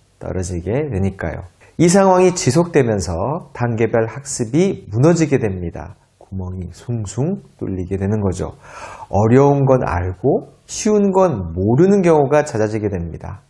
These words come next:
학습의 두서가 없어지는 거죠. 중위권 아이들의 학습에 관한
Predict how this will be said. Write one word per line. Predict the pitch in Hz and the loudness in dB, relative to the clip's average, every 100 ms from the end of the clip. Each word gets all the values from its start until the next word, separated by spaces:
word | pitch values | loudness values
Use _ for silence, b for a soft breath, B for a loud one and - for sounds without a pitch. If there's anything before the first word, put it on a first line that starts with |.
| _ | _
학습의 | - 107 - 113 107 95 | -12 -10 -6 -2 -2 -4
두서가 | - 90 95 110 160 202 - | -6 -4 0 4 4 2 -6
없어지는 | 85 - - 113 110 101 95 | -12 -6 -2 -2 -2 -4 -6
거죠. | 90 82 - 95 _ _ | -6 -8 -12 -18 _ _
중위권 | - 139 190 202 196 | 2 4 4 4 4
아이들의 | 175 170 156 151 | 4 4 2 2
학습에 | 151 - - - 190 185 175 | 0 -4 -8 -4 0 0 2
관한 | 131 120 160 180 | -2 0 -2 -4